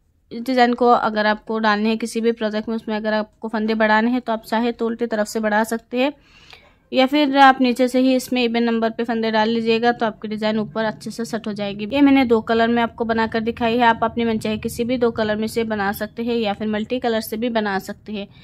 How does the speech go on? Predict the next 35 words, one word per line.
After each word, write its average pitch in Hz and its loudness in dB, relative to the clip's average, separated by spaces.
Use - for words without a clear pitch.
ऐसे 220 -2
डिज़ाइन 226 -2
की 226 -4
लुक 226 -4
आएगी। 233 0
तो 240 -16
चलिए 233 0
फ्रेंड्स, 294 -2
शुरू 247 0
करते 233 -4
हैं 254 0
इसके 247 -2
वीडियो 240 2
और 240 2
देखते 214 -4
हैं 269 0
इस 254 -6
डिज़ाइन 240 -4
को 247 -2
हम 226 -2
कैसे 214 -6
बनाएंगे। 247 -2
देखिए 254 -2
फ्रेंड्स, 285 2
यहाँ 233 4
पर 233 2
मैंने 233 0
बॉर्डर 214 0
बना 214 0
लिया 208 -2
है 220 -2
फंदे 214 -2
डालने 196 2
के 208 -8
बाद। 208 -2